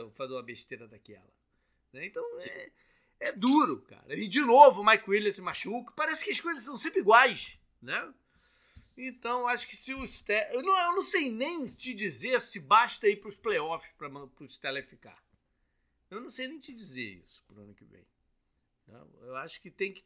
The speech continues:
Speaker 1: ter uma, tem que, tem que ir pros playoffs e tem que ter, é, jogos,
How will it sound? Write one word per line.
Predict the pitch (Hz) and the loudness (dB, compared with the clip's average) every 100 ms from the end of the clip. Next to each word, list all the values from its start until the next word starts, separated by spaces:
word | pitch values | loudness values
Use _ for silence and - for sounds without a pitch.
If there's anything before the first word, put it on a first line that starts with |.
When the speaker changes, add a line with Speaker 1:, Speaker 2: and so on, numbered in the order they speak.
| - | -10
Speaker 1:
ter | 208 | -4
uma, | 214 208 202 165 139 _ _ _ _ | -4 0 2 2 0 _ _ _ _
tem | 214 220 | -4 -4
que, | - - _ _ _ - | -10 -14 _ _ _ 0
tem | 233 220 | 0 0
que | 226 | 2
ir | 294 | 2
pros | 269 247 | 2 -8
playoffs | - 214 175 190 240 240 226 202 | -4 0 0 2 -2 -4 -14 -18
e | 208 | -20
tem | - 220 220 | -12 -12 -10
que | 226 | -20
ter, | 202 _ 190 214 214 214 _ _ _ _ _ - | -20 _ -8 -6 -6 -8 _ _ _ _ _ -18
é, | 156 165 160 160 | -10 -8 -8 -10
jogos, | 127 147 190 190 190 190 202 196 180 - - | -10 -10 0 0 0 -8 -10 -8 -6 -6 -8